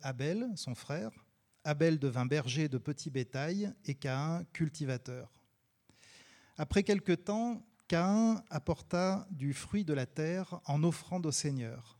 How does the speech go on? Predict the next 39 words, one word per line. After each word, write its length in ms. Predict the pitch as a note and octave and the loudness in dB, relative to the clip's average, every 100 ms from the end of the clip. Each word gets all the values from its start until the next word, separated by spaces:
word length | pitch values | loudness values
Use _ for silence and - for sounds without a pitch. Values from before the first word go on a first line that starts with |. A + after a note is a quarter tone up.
| _ - | _ -2
Abel 360 | D3 F3+ G3 | 2 4 4
lui 140 | E3+ D#3 | 6 4
aussi 340 | C#3 - A#3 | 4 0 0
apporta 460 | E3+ D3+ - F#3+ G3 | 0 -2 -2 -2 0
des 140 | C#3 | 0
premiers-nés 560 | - F3 E3+ D3 E3 F3 | 2 4 4 4 2 0
de 80 | |
son 180 | C#3+ C#3 | 0 -2
petit 320 | C3+ D#3 - | -2 -4 -2
bétail 480 | C#3 C3+ C#3+ D#3 F3+ D#3 | -2 -2 0 -2 -2 -2
avec 300 | C3+ D3 D3+ | -2 -2 0
leur 160 | C3+ | -2
graisse. 640 | A#2+ B2+ B2 - - - - - - - - - - - | -2 -4 0 0 0 -4 -10 -20 -20 -20 -20 -20 -20 -8
Le 100 | D3 | 0
Seigneur 480 | C#3+ F3+ F#3+ G#3 G3+ | 4 4 4 2 0
porta 380 | - E3 - F3+ | 0 -2 0 0
un 20 | |
regard 320 | C#3 C#3+ C3+ | 2 2 2
favorable 720 | - A3 F#3 F3 D#3+ D#3 C3+ | 0 0 2 2 0 0 0
sur 240 | - D3+ C3 | 0 -2 -2
Abel 300 | C3 C#3+ C3+ | 0 0 0
et 80 | A#2+ | -2
sur 200 | C3+ - | -4 -6
son 200 | C3 B2 | -4 -4
offrande, 560 | A2+ - C3+ F3+ F#3+ - _ _ _ - | -6 -8 -6 -4 -8 -12 _ _ _ -2
mais 100 | C#3+ | 2
il 80 | D3 | 4
ne 80 | D#3 | 2
porta 380 | G3 - F#3 E3+ | 0 0 -2 -2
pas 240 | G3+ F#3+ | 0 2
un 60 | C#3+ | 0
regard 320 | C3+ C#3 - | 0 -2 -2
favorable 580 | C3+ B2 A#2 C#3 C#3+ C3 | -4 -2 -2 -2 -2 -4
sur 220 | B2+ - | -6 -4
Caïn 420 | B2+ A#2+ C#3 C#3+ C3+ | -2 0 0 -2 -2
ni 160 | C#3 | -2
sur 200 | - C3 | -2 -6
son 200 | - C3+ | -2 -2
offrande. 520 | B2 - - A#2 B2+ | -2 -4 -12 -12 -12